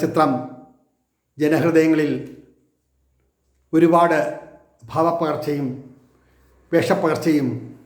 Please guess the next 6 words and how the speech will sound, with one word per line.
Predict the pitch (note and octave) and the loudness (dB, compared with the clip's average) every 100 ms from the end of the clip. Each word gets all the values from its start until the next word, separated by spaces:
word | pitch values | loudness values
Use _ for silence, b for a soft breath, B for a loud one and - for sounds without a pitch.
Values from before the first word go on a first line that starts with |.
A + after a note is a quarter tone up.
| _ _ | _ _
ചടുലതയും | E3+ D3+ D#3+ D#3+ D3+ B2+ - - - - - - - - | -2 0 0 2 0 0 -6 -16 -20 -20 -20 -20 -12 -6
ഒരു | E3 | 0
സംവിധായകൻ്റെ | F3+ D#3+ D#3+ E3 E3 E3 E3 D#3 - - - - _ _ _ _ _ _ - | 2 4 4 2 2 2 2 0 -6 -12 -18 -20 _ _ _ _ _ _ -4
കാഴ്ചപ്പാടും | D#3 D#3 D#3 D3+ C3+ B2 - | -2 -2 0 0 0 -4 -8
ഒക്കെ | B2 D3 | -6 -4
മനസ്സിലാക്കാൻ | C3+ D#3 D3 D3+ | -4 -4 -4 -2